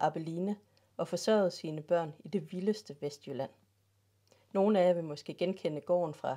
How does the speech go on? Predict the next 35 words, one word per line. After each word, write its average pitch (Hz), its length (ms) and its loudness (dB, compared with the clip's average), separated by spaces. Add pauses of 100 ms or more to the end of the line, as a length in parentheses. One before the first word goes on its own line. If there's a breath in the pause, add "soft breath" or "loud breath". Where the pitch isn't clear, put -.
(120)
T - 80 -2
V-serien 156 560 -2 (320 soft breath)
Hvide 175 180 -2
Sande, 185 340 0
der 165 120 -6
har 143 120 -4
været 135 320 -2
aktuel 165 600 -2
i 160 180 -4
år. 151 160 -2 (720 soft breath)
Der 220 80 6
spillede 214 380 0
den 165 120 -4
rollen 151 300 -2
som 175 180 -6
et 160 100 -8
lidt 175 220 -2
støvet 190 520 -2
lokalhistorisk 156 800 -2
arkiv. - 340 -12 (880 soft breath)
Men 185 120 -2
gården 233 280 2
fortjener 185 480 -4 (280)
så - 240 4
meget 156 300 2
bedre, 139 380 -4 (580)
og - 160 -4
derfor 202 300 2
går 160 240 0
vi 147 100 -8
i - 240 -12
to 214 240 -4
tusind - 440 -12
og 131 80 -10
toogtyve 180 540 -4